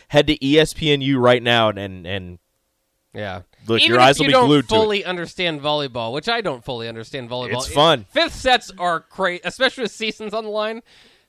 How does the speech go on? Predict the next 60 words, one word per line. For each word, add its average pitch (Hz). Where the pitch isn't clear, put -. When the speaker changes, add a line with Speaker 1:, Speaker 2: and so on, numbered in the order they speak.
Speaker 2:
Fifth 226
sets 190
are 156
just 151
nuts, 135
and, 131
and, 175
and 160
you 170
would, 165
you're 143
doing 180
a 147
disservice 143
not 147
having 135
watched 135
the, 131
the 120
previous 123
set 123
because 117
that 120
was 107
Speaker 1:
Exactly. 117
Speaker 2:
crazy, 123
Speaker 1:
Oh 120
my 113
gosh. 98
Speaker 2:
uh, 123
where 131
that 135
was 117
going. 113
So 127
Speaker 1:
And 160
Speaker 2:
I'm 170
Speaker 1:
I -
Speaker 2:
glad 143
we 156
Speaker 1:
mean, -
Speaker 2:
were 165
able 175
Speaker 1:
that's, 143
Speaker 2:
to 110
do 110
that. 113
Speaker 1:
that's 156
another 180
issue 165
with 175
the 123
five 139
two 147
is, 107
again, 117
Nebraska 113
ran 127
out 156
of 120